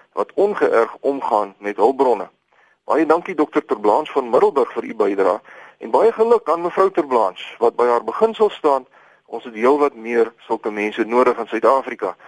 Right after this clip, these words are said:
En aan die Ter Blanche kleinkinders, wees trots op julle ouma en volg haar voorbeeld. En dan, omgewingsvriende, 'n nuusbrokkie wat meneer P W de Jager van Centurion onder my aandag gebring het. En dit is dat daar in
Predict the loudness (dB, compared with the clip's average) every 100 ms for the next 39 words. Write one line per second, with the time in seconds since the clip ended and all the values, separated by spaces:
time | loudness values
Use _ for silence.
0 | -20 -14 -4 -2 0 -2 0 2 2 0
1 | -2 2 2 2 -2 -8 -10 -8 -2 -2
2 | 0 0 2 2 2 0 -2 _ _ _
3 | -20 -10 0 0 4 0 0 -2 -2 -2
4 | -8 _ _ _ _ _ _ _ _ -6
5 | 0 0 0 0 0 0 0 2 4 2
6 | 0 -4 -6 -4 0 0 0 -10 _ _
7 | _ _ _ _ _ _ -6 -6 -2 -2
8 | -2 2 2 4 0 0 2 4 4 2
9 | -2 -4 -8 -8 -14 -6 -2 2 2 0
10 | _ _ _ -6 -2 0 2 2 2 -2
11 | -2 -2 -2 -4 -10 _ _ _ _ -4
12 | -2 0 2 2 2 0 -2